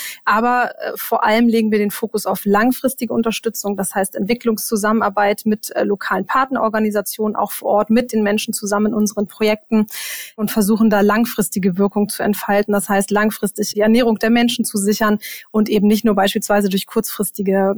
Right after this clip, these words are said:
Verteilung von Lebensmitteln. Das ist ja meistens so das Bild, was jeder im Kopf hat bei einer Hilfsorganisation.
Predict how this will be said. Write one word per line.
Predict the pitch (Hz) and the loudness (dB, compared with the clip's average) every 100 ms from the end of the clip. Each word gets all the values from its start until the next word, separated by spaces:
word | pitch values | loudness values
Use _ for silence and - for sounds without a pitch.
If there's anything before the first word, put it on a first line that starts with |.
| - | -6
Verteilung | - 208 208 220 240 | -6 -4 2 2 2
von | 208 | 2
Lebensmitteln. | 202 294 285 269 247 247 220 | 2 4 2 2 2 4 2
Das | 208 | 2
ist | 208 | -2
ja | 202 | -2
meistens | 202 196 208 208 | 0 0 -2 -4
so | 202 | -2
das | 202 - | -2 0
Bild, | 214 214 | 0 0
was | 208 - | -2 0
jeder | 208 196 | 0 2
im | 202 | 0
Kopf | - - | -2 -2
hat | 202 - | -2 0
bei | |
einer | 202 | 2
Hilfsorganisation. | 190 208 - 208 208 202 202 - - 202 | 4 2 0 2 4 4 2 0 2 2